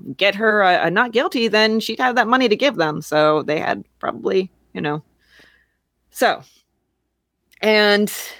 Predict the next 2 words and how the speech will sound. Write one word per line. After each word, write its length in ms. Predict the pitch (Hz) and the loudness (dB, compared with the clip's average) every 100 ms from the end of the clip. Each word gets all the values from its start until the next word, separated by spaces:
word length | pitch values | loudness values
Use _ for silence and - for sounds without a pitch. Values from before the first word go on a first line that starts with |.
| _ _ _ _ _ _ _ _ _ _ _ _ _ _ _ - | _ _ _ _ _ _ _ _ _ _ _ _ _ _ _ -4
the 1040 | 233 226 214 208 202 196 196 190 190 170 _ _ _ _ _ _ _ _ _ _ _ _ _ | 0 2 2 2 0 0 0 -2 -4 -8 _ _ _ _ _ _ _ _ _ _ _ _ _
deliberation 880 | 233 294 311 294 269 269 269 277 | 0 2 2 2 2 0 0 -2